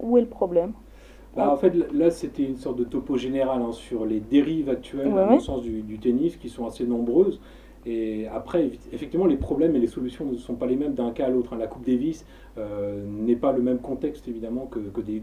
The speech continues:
Speaker 2: grands tournois A T P, avec des codes très précis. Mais, euh, voilà, en globalisant, moi, en tout cas, j'avais l'impression qu'on va davantage, toujours davantage vers le sport business et qu'on en oublie justement le côté humain. Euh,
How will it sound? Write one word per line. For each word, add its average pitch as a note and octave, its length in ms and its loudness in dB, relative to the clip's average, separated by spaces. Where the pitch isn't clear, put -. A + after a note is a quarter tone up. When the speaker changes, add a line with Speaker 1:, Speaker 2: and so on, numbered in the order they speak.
Speaker 2:
grands B2 220 -4
tournois B2 380 2
A A#2 40 0
T B2+ 140 -4
P, E3+ 360 4
avec A2 220 -6
des G#2 120 -6
codes B2 260 -6
très - 160 -10
précis. E3 440 -4
Mais, E3 380 4
euh, A2 500 0
voilà, A2+ 300 -2
en D3+ 120 -2
globalisant, D3+ 600 6
moi, D#3+ 220 6
en - 20 4
tout F3+ 100 -8
cas, D#3 120 2
j'avais C3 180 4
l'impression B2+ 460 2
qu'on D3 160 -2
va B2+ 140 2
davantage, C#3 680 2
toujours F3 260 2
davantage B2 480 2
vers C#3 180 0
le B2+ 80 6
sport C3 280 0
business C3+ 480 0
et B2 80 -6
qu'on C3+ 200 -2
en C#3 120 4
oublie D#3 360 4
justement C#3 420 0
le C#3 80 6
côté B2 240 2
humain. C#3 400 6
Euh, G#2+ 400 0